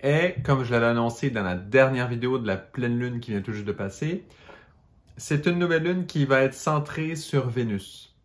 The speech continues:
Il y a des aspects très importants de Vénus qui ont commencé lors de la dernière pleine lune, qui, euh, c'est une valse en fait entre le Soleil et Vénus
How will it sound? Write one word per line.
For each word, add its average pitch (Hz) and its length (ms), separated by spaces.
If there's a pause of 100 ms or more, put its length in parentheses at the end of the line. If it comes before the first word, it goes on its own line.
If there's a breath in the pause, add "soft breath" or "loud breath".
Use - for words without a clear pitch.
(240)
Il 107 80
y 117 40
a 131 80
des 139 280
aspects 143 500 (320)
très 143 320
importants 135 480
de 123 140
Vénus 120 340
qui - 140
ont 95 140 (120)
commencé 151 800
lors 113 280
de 107 80
la 101 160
dernière 117 640
pleine 120 240
lune, 170 420 (840 soft breath)
qui, 175 420 (400 soft breath)
euh, 110 460
c'est - 240
une 131 140
valse 139 440
en 120 80
fait 127 220
entre 117 200
le 104 120
Soleil 131 560
et 107 40
Vénus 135 760